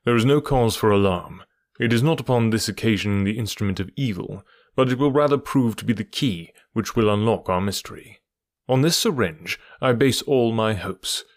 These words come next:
I have just returned from a small scouting expedition, and everything is favourable. Eat a good breakfast, Watson, for I propose to get upon Doctor Armstrong's trail today,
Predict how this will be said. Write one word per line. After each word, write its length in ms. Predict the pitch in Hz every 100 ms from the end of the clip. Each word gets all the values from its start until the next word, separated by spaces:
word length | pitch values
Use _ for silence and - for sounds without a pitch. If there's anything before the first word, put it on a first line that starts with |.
| _ _ _
I 100 | -
have 100 | 131
just 240 | 131 165 -
returned 420 | 170 131 110 104
from 140 | 117
a 40 | 113
small 380 | - 127 117 113
scouting 480 | - 135 110 107
expedition, 720 | 104 - - 104 101 - - - - -
and 140 | - 127
everything 420 | 156 117 95 95
is 160 | 95 92
favourable. 680 | 131 107 92 92 - - _ _ _ _ _ _ -
Eat 140 | 110
a 40 |
good 160 | 110 123
breakfast, 380 | 127 - 101 -
Watson, 380 | 98 - - - _ _
for 160 | - 143
I 40 |
propose 480 | 143 165 156 135 113
to 80 | 123
get 220 | 113 135
upon 300 | 113 120 117
Doctor 260 | 107 - 117
Armstrong's 600 | 123 110 98 110 104 -
trail 300 | - 110 92
today, 480 | 90 107 110 90